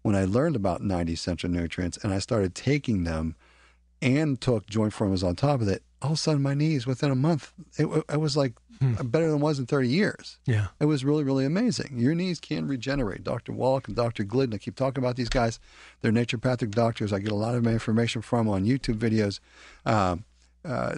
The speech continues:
Speaker 1: twelve bad foods. Look up Doctor Glidden and twelve bad foods. We talked about wheat, barley, rye, and oats, but the other f-, foods create a lot of inflammation in your body. If you're eating these things, like, um, well-done meat. Well-done meat is, uh, high in heterocyclic amines. Um,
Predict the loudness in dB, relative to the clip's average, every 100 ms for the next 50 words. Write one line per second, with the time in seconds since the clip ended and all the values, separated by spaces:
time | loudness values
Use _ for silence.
0 | -4 0 0 2 0 0 -2 -2 -2 -2
1 | 0 -2 -2 -2 0 0 0 -2 0 0
2 | 0 -2 -2 -4 -6 -2 0 2 2 2
3 | 2 2 0 0 0 0 2 2 2 -4
4 | -14 -20 _ -4 0 0 -2 -6 -12 0
5 | 0 2 -2 -2 -2 -2 -2 0 0 0
6 | 0 0 2 0 -2 -2 -2 -6 -10 -14
7 | -8 0 2 4 2 0 0 0 0 0
8 | 0 -2 -10 -14 _ -20 -6 0 0 2
9 | 2 2 2 0 -4 -8 -4 0 2 2
10 | 0 -2 -4 -12 -20 _ _ -2 0 0
11 | 2 2 2 2 2 0 2 2 2 2
12 | 2 0 0 0 0 2 2 4 2 -2
13 | -8 -14 _ -20 -10 -2 0 2 2 0